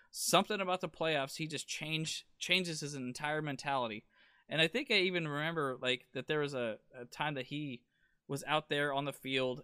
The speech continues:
at, in Qualcomm, and he was like, you know, like, they, they had planned for how they were gonna play against the Patriots, whatever, and then he just wanted to change it up, like, last minute or whatever, and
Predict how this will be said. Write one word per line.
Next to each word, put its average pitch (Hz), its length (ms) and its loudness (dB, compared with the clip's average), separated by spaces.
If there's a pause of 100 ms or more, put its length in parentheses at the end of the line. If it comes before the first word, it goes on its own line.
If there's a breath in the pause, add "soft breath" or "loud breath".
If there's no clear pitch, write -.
at, 127 220 0 (100)
in 139 260 -2
Qualcomm, 127 580 0 (440)
and 131 340 4
he 151 100 0
was 143 160 -2
like, 113 320 2 (460)
you 147 140 -2
know, 113 60 -2
like, 120 140 -8
they, 143 160 4
they 127 180 2
had 135 180 0
planned 151 520 2 (400)
for 131 100 -2
how 151 160 2
they 156 180 2
were 151 80 0
gonna 143 200 -2
play 135 280 2
against 135 260 -4
the 127 60 -6
Patriots, 131 440 -2
whatever, 127 280 -2
and 123 120 -4
then 127 120 -6
he 147 140 -6
just 147 220 -6
wanted 143 180 -2
to 127 80 -4
change 143 320 -2
it 127 60 0
up, 127 160 2
like, 117 140 -2
last 127 340 -4
minute 135 300 0
or 117 60 -4
whatever, 117 340 -4
and 123 320 -4